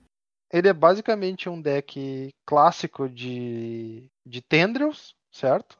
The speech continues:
Só que ele também tá usando o quatro, o quatro Bob e dois Pack Rat pra poder voltar com o Lurrus. Fora, fora a jogadinha máxima do Legacy, né?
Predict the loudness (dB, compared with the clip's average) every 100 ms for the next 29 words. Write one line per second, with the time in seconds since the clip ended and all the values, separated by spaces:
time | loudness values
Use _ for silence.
0 | _ -4 -2 -4 -6 -4 -4 -2 -2 -2
1 | -4 -4 -6 -8 -8 -8 -6 -4 -4 -6
2 | -6 -10 -18 _ _ _ _ 2 2 2
3 | -4 -2 -4 2 2 2 0 6 6 4
4 | -4 -2 0 0 -2 -6 -2 -2 -4 -12
5 | -18 _ _ _ _ _ _ -6 -2 -2
6 | 0 0 2 6 6 4 -16 _ -10 -6
7 | -4 -2 -2 -4 -10 -16 _ _ _ _
8 | _ -20 0 4 6 4 0 -10 _ _
9 | _ _ _ _ 6 8 6 4 2 0
10 | -4 -4 2 6 6 4 -4 -6 -6 -4
11 | -4 0 2 2 0 -6 -10 -14